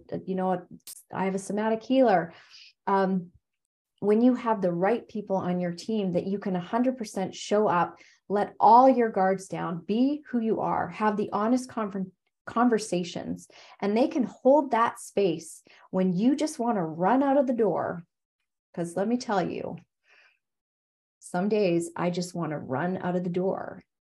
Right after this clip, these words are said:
When they can hold that space for you with compassion, with love, when they can witness you in your most vulnerable moments,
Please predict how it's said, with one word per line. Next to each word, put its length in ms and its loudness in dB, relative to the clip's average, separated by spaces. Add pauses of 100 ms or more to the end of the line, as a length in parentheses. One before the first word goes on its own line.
(920)
When 200 -2
they 100 0
can 140 -6
hold 400 0
that 240 -2
space 600 -6
for 100 -4
you 500 -4
with 280 -6
compassion, 760 -6
with 280 -4
love, 580 -4 (600)
when 200 0
they 80 2
can 300 -2
witness 500 0
you 420 -6 (120)
in 220 2
your 560 -2 (520)
most 600 4
vulnerable 520 -4
moments, 680 -6